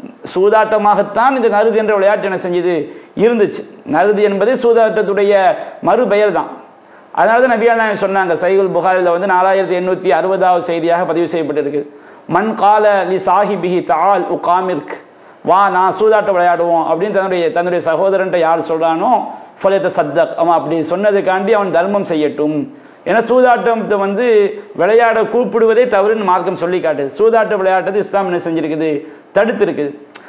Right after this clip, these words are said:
அப்ப இந்த நருது என்பது இது சூதாட்டம் தான் என்பதை பல செய்திகள் நமக்கு என்ன செய்கிறது, தெளிவுபடுத்துகிறது. அஸ் சுனனுல் குப்ரா லில் பைஹகி என்ற கிதாப்ல வந்து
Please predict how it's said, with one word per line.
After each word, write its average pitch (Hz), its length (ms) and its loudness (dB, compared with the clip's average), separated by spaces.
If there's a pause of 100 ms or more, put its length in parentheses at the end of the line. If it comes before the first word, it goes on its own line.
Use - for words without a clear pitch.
(120)
அப்ப 196 220 2
இந்த 226 140 2
நருது 247 440 0
என்பது 185 560 0
இது 180 260 0
சூதாட்டம் 233 540 0
தான் 214 320 0
என்பதை 175 760 -2 (220)
பல 214 260 2
செய்திகள் 226 440 2
நமக்கு 202 280 -2
என்ன 185 100 -2
செய்கிறது, 160 540 -2
தெளிவுபடுத்துகிறது. 147 720 -2 (600)
அஸ் 175 160 2 (100)
சுனனுல் 247 420 0
குப்ரா 214 320 0 (180)
லில் 185 220 0
பைஹகி 190 720 0
என்ற 170 500 2
கிதாப்ல 165 540 0
வந்து 160 560 -2